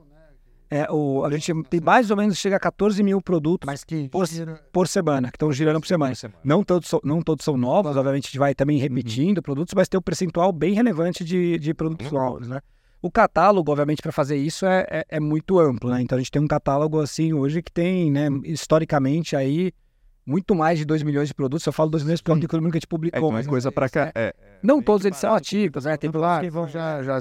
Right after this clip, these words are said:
Speaker 1: Mas tem muita coisa, e são
Speaker 3: Aquela listinha de S K U lá da
Speaker 1: <laughs> Exatamente.
Speaker 3: Pelo amor de Deus.
Speaker 1: Mas não chega ao catálogo
Speaker 3: Loucura.
Speaker 1: desses grandes marketplaces, né? Esses eu acho que hoje tem
Speaker 4: Sim.
Speaker 1: ainda mais. É outra, é o
Speaker 2: Isso,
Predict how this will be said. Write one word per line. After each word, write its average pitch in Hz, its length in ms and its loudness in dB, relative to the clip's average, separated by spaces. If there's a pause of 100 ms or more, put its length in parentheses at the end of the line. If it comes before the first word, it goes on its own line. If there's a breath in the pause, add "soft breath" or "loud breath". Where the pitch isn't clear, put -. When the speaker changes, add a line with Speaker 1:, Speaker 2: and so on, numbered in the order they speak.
(100)
Speaker 1:
Mas 165 180 2
tem 208 160 2
muita 185 340 0
coisa, 180 540 0
e 151 60 0
são 175 100 -4
Speaker 3:
Aquela 170 140 0
listinha 156 320 -2
de 127 120 -2
S 143 220 -2
K 139 180 0
U 131 220 2
lá 107 300 2
da 101 420 -4
Speaker 1:
<laughs> - 80 -20
Exatamente. 156 840 0
Speaker 3:
Pelo 143 160 -6
amor 220 200 -4
de 165 100 -6
Deus. 107 320 -2
Speaker 1:
Mas 226 200 4
não 254 100 4
chega 214 380 0
ao 233 180 2
catálogo 190 440 0
Speaker 3:
Loucura. 220 100 0
Speaker 1:
desses 220 240 0
grandes 165 260 -2
marketplaces, 180 680 -2
né? 123 120 -4
Esses 127 160 -10
eu 139 100 -4
acho 143 140 -6
que - 80 -6
hoje 139 160 -4
tem 180 240 -6
Speaker 4:
Sim. 131 400 -2 (160)
Speaker 1:
ainda 160 340 2
mais. 143 220 2
É 135 80 2
outra, 196 500 2
é 151 80 4
o 165 60 0
Speaker 2:
Isso, 147 380 -2